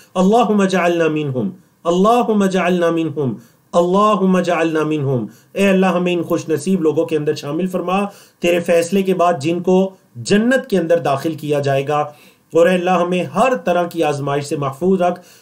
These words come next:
अल्लाह ने फरमाया अहले ईमान और नेक अमाल करने वाले जन्नातिन नईम, नेमतों वाले बागात में होंगे। और उनके बरक्स वल्लदीन कफरू अल्लाहुम-, अल्लाहुम्मा ला तजअलना मिनहुम,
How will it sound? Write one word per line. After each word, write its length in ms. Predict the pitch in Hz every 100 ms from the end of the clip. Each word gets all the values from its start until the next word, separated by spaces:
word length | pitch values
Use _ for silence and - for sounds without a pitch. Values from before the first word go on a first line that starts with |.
| _
अल्लाह 200 | 160 180
ने 80 | 202
फरमाया 400 | 185 185 185 190
अहले 200 | 180 185
ईमान 420 | 185 165 170 196
और 120 | 196 160
नेक 300 | 180 220 202
अमाल 300 | 170 170 175
करने 200 | 175 170
वाले 420 | 170 180 185 185 - _ 131
जन्नातिन 760 | 127 185 160 185 247 - 208 185
नईम, 440 | 185 175 185 190 160
नेमतों 520 | 190 240 254 220 220
वाले 220 | 190 185 165
बागात 460 | 165 151 165 185
में 120 | 185
होंगे। 460 | 175 170 175 185 185 - - 180
और 160 | 190
उनके 260 | 226 214 214
बरक्स 520 | 175 190 202 - - _ _ 147
वल्लदीन 760 | 202 226 202 190 185 208 208
कफरू 680 | 185 190 180 220 214 208 208 170
अल्लाहुम-, 680 | 175 190 202 190 190 185 - _ 180
अल्लाहुम्मा 420 | 185 208 202 202
ला 340 | 165 185 254 254
तजअलना 720 | 214 196 190 202 190 190 180
मिनहुम, 600 | 170 247 214 208 208